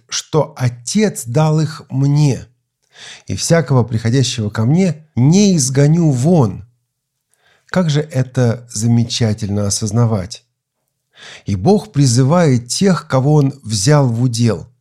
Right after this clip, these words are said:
Он призывает людей из всех народов. Он призывает нас стать избранным родом, царственным священством,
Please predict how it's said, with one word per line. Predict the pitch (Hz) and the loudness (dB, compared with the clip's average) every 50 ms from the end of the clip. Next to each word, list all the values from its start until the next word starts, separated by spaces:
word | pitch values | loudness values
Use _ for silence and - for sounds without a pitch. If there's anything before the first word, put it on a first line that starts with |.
| _ _ _ _ _ _ _ _ - - - - - | _ _ _ _ _ _ _ _ -20 -20 -20 -14 -4
Он | - 117 113 - | -2 0 0 0
призывает | - 107 92 107 110 147 147 143 135 - | -2 -4 -4 -2 0 0 2 2 0 0
людей | 127 120 113 123 156 151 131 120 - - _ _ _ | -2 0 2 2 2 2 2 0 -6 -12 _ _ _
из | - 143 135 - - | -6 -4 -4 -4 -4
всех | - - - - - - 180 165 123 - - - | -6 -8 -8 -6 -2 -2 -2 -2 -2 -4 -6 -4
народов. | 113 120 139 165 160 135 92 90 - - _ _ _ _ _ _ _ _ _ - - - - - _ | -2 0 2 2 0 0 -2 -4 -10 -16 _ _ _ _ _ _ _ _ _ -20 -20 -20 -20 -8 _
Он | - 131 135 120 | 0 0 0 0
призывает | 127 131 123 110 123 123 160 180 180 160 - - 127 | -2 -4 -2 -2 -2 0 0 2 2 0 0 0 -2
нас | 143 170 185 196 190 - - - - _ _ _ _ _ | 0 0 2 0 0 -2 -4 -8 -12 _ _ _ _ _
стать | - - - 156 139 139 - - - _ _ _ - | -12 -2 0 0 0 0 -2 -10 -18 _ _ _ -6
избранным | 165 165 170 147 117 120 110 117 120 117 107 107 104 101 101 98 92 95 95 - _ | -2 0 0 2 0 0 0 0 0 0 0 0 0 -2 -2 -4 -6 -8 -10 -14 _
родом, | - 110 127 139 139 131 113 104 95 82 90 92 - _ _ _ _ _ _ _ _ | -6 -2 0 2 2 2 2 0 -4 -6 -8 -12 -16 _ _ _ _ _ _ _ _
царственным | - - - 165 160 165 156 156 - - 151 139 143 139 139 131 | -10 -2 0 2 2 4 2 0 -2 -4 -2 0 2 2 2 0
священством, | 120 - - 131 135 - - - - 147 135 120 110 - - - - 98 - | -2 -2 -2 -2 -2 -2 -2 -2 0 0 2 2 0 -2 -6 -10 -14 -16 -16